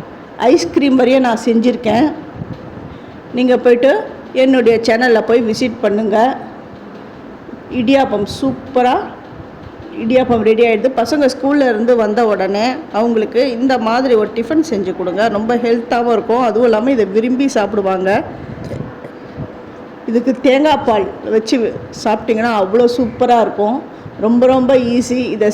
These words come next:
செய்யறதுக்கு அந்த ரெண்டு நிமிஷம்தான் ஆகும். இந்த சத்து மாவை தேவையான அளவு எடுத்து ஜெலிச்சுக்கோங்க. ஜெலிச்சுட்டு ஒரு சிட்டிகை உப்பு போட்டு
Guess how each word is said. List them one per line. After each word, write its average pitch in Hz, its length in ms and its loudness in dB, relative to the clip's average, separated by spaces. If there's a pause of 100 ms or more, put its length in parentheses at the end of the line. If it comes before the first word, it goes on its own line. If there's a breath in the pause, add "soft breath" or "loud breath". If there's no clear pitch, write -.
செய்யறதுக்கு 240 640 4 (580 loud breath)
அந்த 208 140 2 (140)
ரெண்டு 262 220 6 (140)
நிமிஷம்தான் 262 600 4
ஆகும். 175 260 -4 (1800 loud breath)
இந்த 254 140 6 (120)
சத்து 240 320 2
மாவை 196 280 2 (280)
தேவையான 240 480 4
அளவு 240 220 4 (100)
எடுத்து 214 280 2 (220)
ஜெலிச்சுக்கோங்க. 214 600 2 (380)
ஜெலிச்சுட்டு 240 500 2 (500 loud breath)
ஒரு 262 180 4
சிட்டிகை 254 420 0
உப்பு 226 140 0 (100)
போட்டு 214 180 2